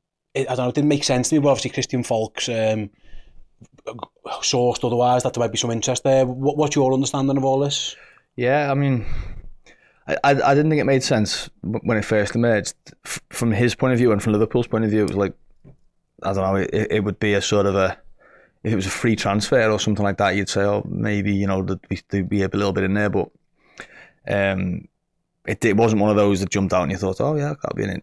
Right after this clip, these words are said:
Speaker 2: that'd be one that Liverpool would do." From <laughs> speaking to people at Liverpool, and I have to be, dis-, you know, you have to be careful with, with things like this, because dismissing transfer stories, especially transfer stories that are sourced by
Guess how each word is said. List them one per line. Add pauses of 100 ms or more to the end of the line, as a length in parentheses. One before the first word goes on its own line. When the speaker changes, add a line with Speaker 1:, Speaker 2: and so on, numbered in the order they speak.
Speaker 2:
that'd
be (200)
one
that
Liverpool
would
do." (1000)
From
<laughs>
speaking
to
people
at
Liverpool,
and (260)
I
have
to
be,
dis-, (100)
you
know, (1160)
you
have
to
be
careful
with,
with
things
like
this,
because (280)
dismissing
transfer
stories,
especially
transfer
stories
that
are
sourced
by